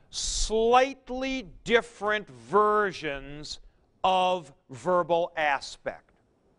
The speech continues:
That's the way to say it. So aspect is your general category of the differences between the stems, and the differences are not time. Right?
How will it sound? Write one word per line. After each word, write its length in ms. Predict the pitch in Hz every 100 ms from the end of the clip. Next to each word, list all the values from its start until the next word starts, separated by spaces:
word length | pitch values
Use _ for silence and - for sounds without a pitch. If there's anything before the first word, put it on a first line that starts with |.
| -
That's 240 | 175 -
the 100 | 185
way 140 | 165 147
to 80 |
say 180 | 131 147
it. 160 | 95 - _ _ -
So 220 | 208 190 190
aspect 760 | 220 262 - - 220 - -
is 200 | 196 -
your 180 | 180 165
general 680 | 110 - 202 220 214 202 190
category 1000 | - 196 190 185 156 143 131 120 127 123 _ _ -
of 360 | 165 160 151 _ _ _ _ _
the 180 | 196 175 - -
differences 960 | 240 247 - 202 196 175 - 185 180 -
between 680 | - 180 - - 202 196 180
the 80 |
stems, 720 | 165 - 202 170 131 127 139 - _ -
and 180 | 190 185
the 100 | 175
differences 880 | - 269 262 220 185 - 190 190 - -
are 220 | 185 175
not 520 | 170 196 202 - -
time. 400 | - 202 170 117 - _ _ _ _ _ _ - - - - -
Right? 180 | 170